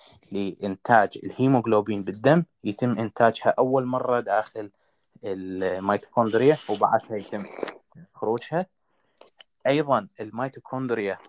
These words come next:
ضرورية في عملية برمجة الموت المبرمج للخلية. في غشاء الميتوكوندريا هناك مكائن خاصة تشبه بالمقصات. هذه المقصات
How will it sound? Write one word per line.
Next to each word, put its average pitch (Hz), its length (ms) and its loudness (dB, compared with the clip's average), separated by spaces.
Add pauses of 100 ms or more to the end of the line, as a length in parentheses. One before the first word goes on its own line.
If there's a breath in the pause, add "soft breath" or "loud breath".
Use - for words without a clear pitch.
(100)
ضرورية 110 600 -2
في 104 280 -8 (340 soft breath)
عملية 117 640 2 (100)
برمجة 143 720 4 (480)
الموت 117 460 2
المبرمج 127 680 2
للخلية. 92 540 -12 (460)
في 110 180 2
غشاء 120 340 2
الميتوكوندريا 135 920 -4
هناك 107 320 -8
مكائن 120 540 -8
خاصة 110 380 -4
تشبه - 380 -14 (800)
بالمقصات. 98 1200 2 (760)
هذه 139 240 0
المقصات 120 600 -10